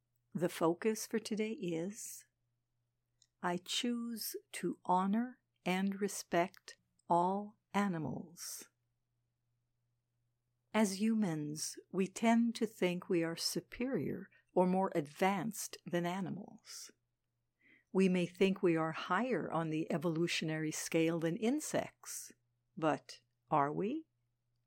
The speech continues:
Bees have a whole social and communication system that we might learn from. So do ants. And what about the unconditional love we receive from our pets?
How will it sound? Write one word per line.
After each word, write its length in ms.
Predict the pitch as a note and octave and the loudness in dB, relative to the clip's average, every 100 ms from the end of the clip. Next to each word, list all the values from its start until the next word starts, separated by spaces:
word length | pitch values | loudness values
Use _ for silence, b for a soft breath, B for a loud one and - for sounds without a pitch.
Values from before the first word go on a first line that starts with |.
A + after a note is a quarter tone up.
| _ _ b b b b _ | _ _ b b b b _
Bees 520 | F3 F#3 C4+ A3 C#3+ | 2 4 6 4 0
have 140 | F#3+ E3 | -2 -2
a 120 | D3+ | 0
whole 220 | F#3+ G#3 | 0 0
social 720 | G3+ - F#3+ F#3 - G3+ F#3+ - | -2 0 2 2 0 0 -2 -2
and 200 | E3+ D#3+ | -4 -4
communication 840 | E3 D#3+ F3 E3+ F3 E3+ - D#3 | -2 0 -2 0 2 2 0 -6
system 640 | - - A#3+ - E3+ E3 | -6 -6 -6 -4 -4 -4
that 160 | D#3+ E3 | -2 0
we 160 | F#3+ F#3+ | 2 2
might 260 | G3 G3 | 2 0
learn 280 | G3 G#3 C4+ | -2 -2 -4
from. 440 | - - - F#3+ - _ _ _ _ _ _ _ _ | -8 -8 -8 -10 -12 _ _ _ _ _ _ _ _
So 280 | - - D3+ | -6 0 2
do 160 | D#3 | 4
ants. 680 | D#3 F#3 C4+ G3 - - - - _ _ _ _ _ _ B B | 2 2 -2 -6 -12 -14 -14 -20 _ _ _ _ _ _ B B
And 220 | - G#3+ G3+ | 4 6 6
what 160 | G#3+ | 4
about 300 | G#3 G3+ G3+ | 4 4 4
the 120 | G3+ - | 2 4
unconditional 920 | G3+ A3 A3+ G3 F3 F#3 - F3+ E3+ | 4 4 2 2 2 2 0 -2 0
love 360 | D#3+ F3 F3+ E3+ | 2 2 2 2
we 160 | D#3+ | 2
receive 480 | D3 D#3 - E3+ E3 | 2 0 2 2 2
from 200 | - D#3+ | -2 -4
our 180 | D#3 D#3 | -2 -6
pets? 720 | - G3+ - - - - - | -6 -6 -6 -10 -14 -14 -16